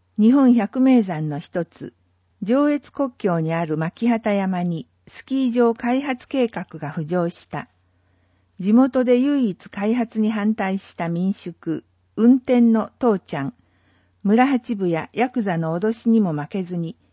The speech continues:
貴重な自然と故郷の暮らしを守り抜く。地域振興の美辞麗句で、開発に踊らされる安易な風潮に対して、鋭い一撃となるに違いない。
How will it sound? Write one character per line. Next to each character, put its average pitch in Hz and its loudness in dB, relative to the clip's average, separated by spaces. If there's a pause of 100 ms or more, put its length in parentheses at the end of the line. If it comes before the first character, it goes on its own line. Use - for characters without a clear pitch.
(160)
貴 208 -8
重 254 4
な 240 4
自 240 -4
然 220 2
と 202 -6
故 277 -6
郷 233 0
の 165 -4
暮 196 -8
ら 214 -2
し 208 -6
を 185 0
守 180 -2
り 170 -4
抜 160 -4
く。 - -14 (1040)
地 277 -6
域 277 -10
振 254 2
興 165 -6
の 151 -8 (100)
美 208 -4
辞 262 -6
麗 247 -2
句 - -16
で、 135 -12 (340)
開 240 2
発 262 -4
に 240 6
踊 208 0
ら 214 0
さ 196 -8
れ 185 -6
る 170 -8
安 254 4
易 202 2
な 165 -6
風 208 -4
潮 214 -2
に 190 -4
対 180 -6
し - -18
て、 - -14 (420)
鋭 262 -2
い 208 0
一 233 -6
撃 233 -2
と 214 0
な 214 2
る 202 -4
に 147 -4
違 - -12 (220)
い 160 -4
な 160 -6
い。 113 -8